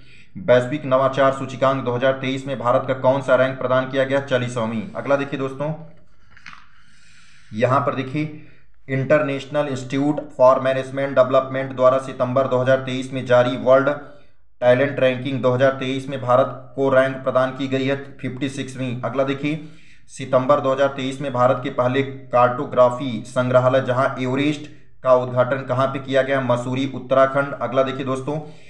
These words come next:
नई दिल्ली में पच्चीस सितंबर दो हज़ार तेईस को केंद्रीय मंत्री हरदीप सिंह पुरी द्वारा भारत की पहली ग्रीन हाइड्रोजन फ्यूल सेल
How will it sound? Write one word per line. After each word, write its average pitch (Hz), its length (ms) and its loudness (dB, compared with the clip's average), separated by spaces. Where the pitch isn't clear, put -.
नई 123 220 0
दिल्ली 135 240 -2
में 139 160 -4
पच्चीस 131 320 -6
सितंबर 135 400 -2
दो 127 100 -4
हज़ार 131 180 2
तेईस 131 320 -4
को 147 120 -10
केंद्रीय 127 400 -6
मंत्री 127 340 -2
हरदीप 131 380 -2
सिंह 135 300 -8
पुरी 127 380 -4
द्वारा 127 220 6
भारत 127 360 0
की 143 80 -8
पहली 127 320 -2
ग्रीन 131 280 -4
हाइड्रोजन 127 640 -2
फ्यूल 131 340 -4
सेल 127 500 -4